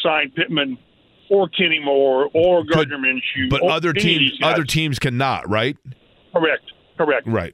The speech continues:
Speaker 2: Okay.
Speaker 1: Other teams can't mess with your guys until I get to March eleventh.
Speaker 2: So they don't have any idea what somebody else may theoretically be
Speaker 1: Exactly.
Speaker 2: looking to offer him.
Speaker 1: Exactly. Uh, one thing I noticed, uh, here I, I mentioned in the story, the top thirteen receivers last year averaged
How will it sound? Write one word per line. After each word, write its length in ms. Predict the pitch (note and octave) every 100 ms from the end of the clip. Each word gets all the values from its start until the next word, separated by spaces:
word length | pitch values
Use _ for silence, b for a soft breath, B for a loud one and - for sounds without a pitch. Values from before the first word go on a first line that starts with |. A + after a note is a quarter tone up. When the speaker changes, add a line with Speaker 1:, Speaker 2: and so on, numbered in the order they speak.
| -
Speaker 2:
Okay. 160 | -
Speaker 1:
Other 160 | G#3 A3
teams 320 | E3+ G#3 F#3 -
can't 220 | E3+ D#3
mess 220 | D#3 E3
with 120 | E3 C#3
your 160 | D3
guys 300 | C#3+ D3 D3+ C3+
until 380 | C3 D#3 D3+
I 80 | D3
get 160 | D3 C3+
to 60 |
March 260 | C3 C3+ C#3
eleventh. 420 | B2 B2+ B2+ C3
Speaker 2:
So 140 | C#3 C3+
they 160 | D#3
don't 160 | F3 D#3
have 260 | D3 D3
any 180 | D3 D3
idea 380 | C#3+ B2+ B2 C3+
what 220 | C3 B2+
somebody 340 | - D3 B2+ C3
else 220 | B2+ -
may 180 | B2 A#2
theoretically 720 | - D3+ C3+ C3+ C3 A2+ A#2
be 220 | G2 A2+
Speaker 1:
Exactly. 300 | G#2+ A2 A2
Speaker 2:
looking 320 | C3+ C3+ B2+
to 200 | A#2 B2
offer 300 | A#2 A2 F#2
him. 320 | D#2+ C#2 G#1+ - _ - _ _ - - F#3
Speaker 1:
Exactly. 560 | E3 D#3+ D#3 C#3 C3+
Uh, 180 | D#3 -
one 160 | F#3+ G3+
thing 140 | G3
I 80 | E3+
noticed, 420 | E3 E3+ E3 -
uh, 40 |
here 280 | E3+ E3 D#3+
I, 60 | D3+ D#3+
I 80 | D#3
mentioned 400 | D3 E3 D#3+ E3
in 60 | D3+
the 100 | C#3
story, 400 | - E3+ D#3+ D#3 D#3+
the 120 | D#3 -
top 260 | G#3+ A3 - _ _ _ _ _ _ _ _ _ _ -
thirteen 480 | A3 E3+ G#3 G3+
receivers 600 | E3+ D#3 - G3 E3 D#3 D3
last 380 | D3+ D3+ C3+
year 320 | E3 D#3+ E3+ E3+
averaged 320 | E3 D3+